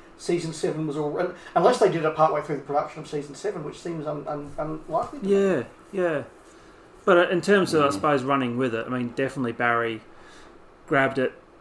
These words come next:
Speaker 2: by the horns, as it were, in
Speaker 3: And,
Speaker 2: terms
Speaker 3: and re-,
Speaker 2: of,
Speaker 3: really
Speaker 2: yeah.
Speaker 3: reinvented the show. Yes, he did.
Speaker 1: He, he did,
Speaker 2: Mm.
Speaker 1: and even decisions that we look back now and go, you know, do we like every Pertwee six-parter? And, and yes, there are a lot of six-parters that drag.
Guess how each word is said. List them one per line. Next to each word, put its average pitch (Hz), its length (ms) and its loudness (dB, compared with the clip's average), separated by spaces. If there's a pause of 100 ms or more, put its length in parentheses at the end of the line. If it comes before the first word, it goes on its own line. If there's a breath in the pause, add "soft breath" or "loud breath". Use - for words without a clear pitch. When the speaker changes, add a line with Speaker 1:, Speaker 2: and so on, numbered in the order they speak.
(220)
Speaker 2:
by 135 160 2
the 123 100 0
horns, 135 340 0
as 117 140 -4
it 117 80 -4
were, 120 240 -2
in 117 80 -4
Speaker 3:
And, 120 140 -2
Speaker 2:
terms - 20 -2
Speaker 3:
and 131 180 4
re-, 123 160 4
Speaker 2:
of, 123 100 -4 (280)
Speaker 3:
really 123 160 6
Speaker 2:
yeah. 110 80 -2
Speaker 3:
reinvented 104 380 -4
the 92 80 -6
show. - 300 0 (140)
Yes, 123 200 -4
he 110 100 -8
did. 117 180 0
Speaker 1:
He, 214 120 -6
he 196 160 0
did, 139 180 4
Speaker 2:
Mm. 123 60 4
Speaker 1:
and - 120 -2 (220 loud breath)
even 262 240 0
decisions 175 440 -2
that 185 80 4
we 170 120 0
look 165 180 0
back 151 240 2
now 147 260 2
and 143 120 -4
go, 143 400 0 (100)
you 151 80 -12
know, 160 120 -10 (100)
do 160 160 -4
we 147 120 -4
like 151 260 2
every 143 240 -4
Pertwee 147 340 -6
six-parter? - 720 -2 (280 loud breath)
And, 180 180 0
and 180 160 2
yes, 156 160 0
there 156 160 0
are 147 100 2
a 151 60 0
lot 151 140 0
of 143 80 -8
six-parters 143 500 -8
that - 140 -14
drag. - 340 2